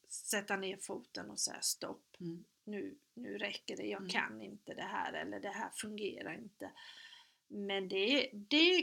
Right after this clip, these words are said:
Speaker 1: kräver, för mig kräver det ett
Speaker 2: Mm.
Speaker 1: slags mod.
Speaker 2: Mm.
Speaker 1: Mm.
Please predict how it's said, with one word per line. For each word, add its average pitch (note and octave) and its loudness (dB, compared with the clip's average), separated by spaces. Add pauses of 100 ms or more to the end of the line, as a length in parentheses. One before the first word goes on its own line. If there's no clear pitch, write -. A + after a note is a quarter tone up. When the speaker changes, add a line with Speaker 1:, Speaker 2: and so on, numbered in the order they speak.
Speaker 1:
kräver, F#3+ 2
för C#4+ 4
mig D#4+ 8
kräver F#3 2
det F#3+ -2
ett F3+ 4
Speaker 2:
Mm. G3+ 4
Speaker 1:
slags G#3+ 2
mod. G#3 -2
Speaker 2:
Mm. F#3 -6 (180)
Speaker 1:
Mm. G#3+ -4